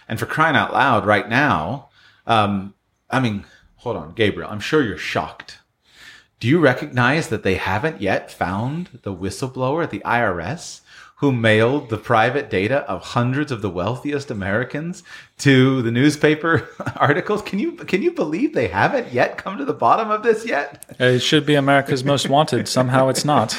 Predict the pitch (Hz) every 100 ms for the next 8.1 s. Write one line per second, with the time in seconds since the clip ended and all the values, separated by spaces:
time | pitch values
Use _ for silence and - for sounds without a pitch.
0 | - - - 113 113 127 135 143 - 180
1 | 135 104 104 104 107 - 110 113 120 120
2 | 127 131 151 117 - - - - 117 131
3 | 151 151 123 131 147 143 135 131 127 127
4 | 123 127 113 - 120 107 113 131 98 98
5 | 131 - - - 113 117 120 123 120 110
6 | 131 120 117 120 117 117 120 120 165 175
7 | - 117 - 113 107 107 104 123 98 87
8 | 101